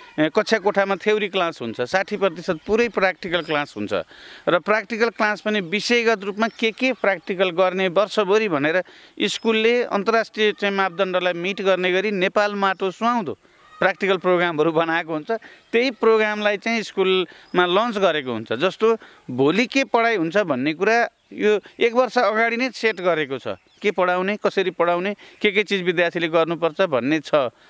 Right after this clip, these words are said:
तर समाज कस्तो छ भने कि अबको आवश्यकता कस्तो हो, क्लासिकल एजुकेसन आजको सर्टिफिकेट, आज चाहिँ मान्छेले त्यो, म पनि त्यही सर्टिफिकेट लिएर आएको मान्छे हो, त्यो सर्टिफिकेट लिएर विश्व बजारमा हामी बिकेनौँ।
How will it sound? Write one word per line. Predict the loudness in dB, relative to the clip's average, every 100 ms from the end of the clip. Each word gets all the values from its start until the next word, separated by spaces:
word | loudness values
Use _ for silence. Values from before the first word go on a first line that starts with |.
| _ _ 2
तर | 2 2 -2 -6 -20 -16 0
समाज | 2 2 0 0 -2
कस्तो | 0 0
छ | 2 2
भने | 2 0 -4 -6 _ _ _ _ _ _
कि | 0 2 2
अबको | 2 2 2 0 0
आवश्यकता | 0 -2 -4 -4 -4
कस्तो | -2 -4 0 -2
हो, |
क्लासिकल | 0 0 -2 -2 -2 0
एजुकेसन | 0 0 -2 -2 0 0
आजको | 0 0 -2 -2
सर्टिफिकेट, | -2 -2 -2 -2 -2 -4 -6 -20 -2
आज | 0 2 0
चाहिँ | 0 2
मान्छेले | 0 0 0 0
त्यो, | 0 0 0
म | 0 0
पनि | 0 0
त्यही | 0 -2
सर्टिफिकेट | -2 -2 -4 0
लिएर | 0
आएको | 0 -2 -6
मान्छे | -6 -6 -2
हो, | -2 -2 -14 -20 -8 0
त्यो | 0
सर्टिफिकेट | 2 0 0 -2 -2 -2 -2
लिएर | 0 0 0
विश्व | -2 -6 -4
बजारमा | 0 2 2 0 -2
हामी | -2 -4
बिकेनौँ। | -4 -2 -2 -4